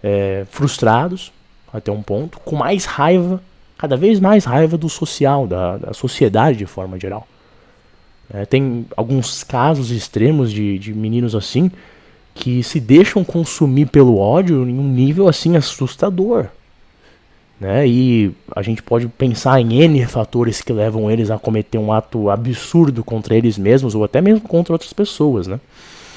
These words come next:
Mas eu acho que uma das causas é, é, causa é essa, essa atitude, essa falta de empatia, essa, essa, essa, esse isolamento, essa humilhação que os caras passam por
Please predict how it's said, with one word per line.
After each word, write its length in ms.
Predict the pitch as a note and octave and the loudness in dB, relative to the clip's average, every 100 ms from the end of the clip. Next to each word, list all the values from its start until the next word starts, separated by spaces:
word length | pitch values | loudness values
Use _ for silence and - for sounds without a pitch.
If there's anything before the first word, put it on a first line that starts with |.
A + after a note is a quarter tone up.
| - - _ _ _ _ | -20 -20 _ _ _ _
Mas 160 | - A2+ | -4 0
eu 60 | B2 | 2
acho 140 | C3+ | 2
que 100 | - | 2
uma 100 | D#3 | 4
das 220 | D#3+ C#3 | 6 4
causas 500 | - A2 E3 F#3+ C#3 | 0 0 2 2 0
é, 200 | - - - | 0 -6 -12
é, 120 | - - - | -14 -14 -4
causa 320 | - C#3+ F#3 | 2 4 6
é 60 | |
essa, 180 | G3 - - | 4 0 2
essa 300 | F#3 F#3+ G#3 - | 4 6 4 4
atitude, 580 | E3 A3 - G3+ A3 A#2 | 0 -2 -2 0 0 -2
essa 160 | - | -4
falta 400 | A#2+ - F3 G3 | -4 0 0 2
de 100 | D#3+ | 0
empatia, 640 | F3 D#3+ E3 - - G3 | 0 0 -4 -6 0 4
essa, 220 | B2 - G#2 - - - - _ _ | 4 2 -8 -12 -20 -20 -20 _ _
essa, 300 | - A#2 - | -10 -6 -2
essa, 460 | A#2 C3 - B2+ A#2 | 0 0 0 2 2
esse 180 | A#2+ D3+ | 0 -2
isolamento, 920 | C3+ D3 D3 B2 B2 F#3 D#3 - G2+ _ _ _ | 0 2 2 2 4 2 0 -8 -18 _ _ _
essa 260 | - G#2+ - | -10 -6 -4
humilhação 720 | B2+ D3 D#3 B2+ - - G#3 | -2 0 2 0 -2 0 0
que 100 | F#3 | 0
os 120 | B2 | -2
caras 260 | - A#2+ A2 | -2 -2 -2
passam 320 | - C3 D3+ | -4 -4 -4
por 320 | C3 D3 C3 | -4 -4 -4